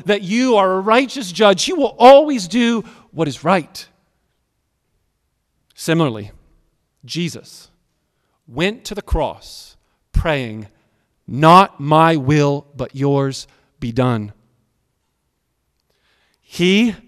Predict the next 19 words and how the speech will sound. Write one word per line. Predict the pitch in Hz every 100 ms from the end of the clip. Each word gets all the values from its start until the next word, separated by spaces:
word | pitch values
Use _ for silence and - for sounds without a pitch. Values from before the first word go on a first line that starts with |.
| _ -
knew | 151 190 190 208 220
that | 160 165 151
we | 175 202 226
would | 208 196
be | 180
saved | 208 - 175 156 139 135 123 - _ _ _ _ _ _ _ _ _ _ _ _ _ _ _ _ _ _ _ _ _ -
because | 135 160 113
God | 143 135
is | 131
a | 110
righteous | 120 131 - -
judge, | - 127 113 - - _ _ _ _ _ _ _ _ _ _ _ -
and | 139
he | - 185
will | 180
do | 131 180 185 180
what | 139
is | 120 -
right. | 139 131 _ -